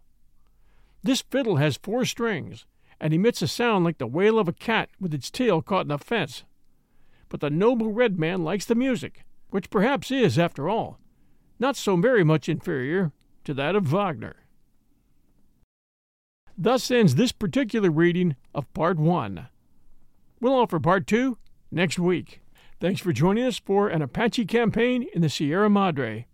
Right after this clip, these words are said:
Part One, by John G. Bork. We always appreciate reviews, so if you have a minute,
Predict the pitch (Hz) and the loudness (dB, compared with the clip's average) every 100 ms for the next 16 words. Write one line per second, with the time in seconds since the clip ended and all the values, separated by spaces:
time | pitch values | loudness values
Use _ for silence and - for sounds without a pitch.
0 | _ _ - 160 180 131 160 113 92 - | _ _ -4 -2 2 2 0 -2 -12 -18
1 | _ _ _ - _ - 139 117 156 202 | _ _ _ -20 _ 0 0 2 0 0
2 | 240 185 120 220 185 180 160 - - _ | 0 -2 0 0 0 -2 -2 -8 -20 _
3 | _ _ _ _ - - 156 170 240 226 | _ _ _ _ -20 -4 0 4 4 2
4 | - 269 185 254 220 180 269 208 170 - | -2 -2 0 0 0 0 0 -4 -6 -10
5 | - 180 156 143 175 196 220 247 | -8 -6 -4 -2 0 0 0 -2